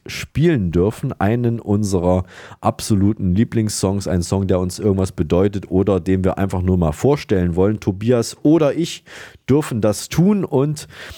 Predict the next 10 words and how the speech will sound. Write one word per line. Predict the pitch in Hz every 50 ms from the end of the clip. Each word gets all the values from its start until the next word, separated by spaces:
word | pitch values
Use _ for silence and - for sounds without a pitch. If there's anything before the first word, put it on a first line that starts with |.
| - - - - _ -
wir | - 98 98 131 156 156 - -
entscheiden, | 113 107 - - 113 113 120 127 123 131 127 127 -
wer | - 87 80 90 127 151 147
das | 120 95 - -
tun | - 101 101 101 98
darf, | 101 98 107 117 - - - - _ -
per | - 101 101 107 113 117 - - - - - - _ -
Schnick, | - - - 107 113 120 -
Schnack, | - - - 113 107 110 - -
Schnuck. | - - - 120 143 - - - - -